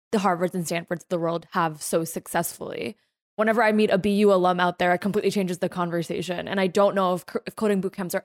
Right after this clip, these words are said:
at that stage of success or signal yet. And so Career Karma focusing on the alumni aspect and kind of keeping those students in a community, I think is long-term smart.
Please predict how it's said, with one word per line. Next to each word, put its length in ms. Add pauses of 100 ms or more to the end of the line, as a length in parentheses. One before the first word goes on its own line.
at 240
that 280 (340)
stage 580
of 340 (540)
success 800
or 560
signal 480
yet. 480
And 160
so 420 (100)
Career 280
Karma 300
focusing 440
on 220
the 120
alumni 400
aspect 520
and 100
kind 120
of 100
keeping 340
those 160
students 300
in 80
a 40
community, 460 (100)
I 120
think 180
is 140
long-term 560 (320)
smart. 580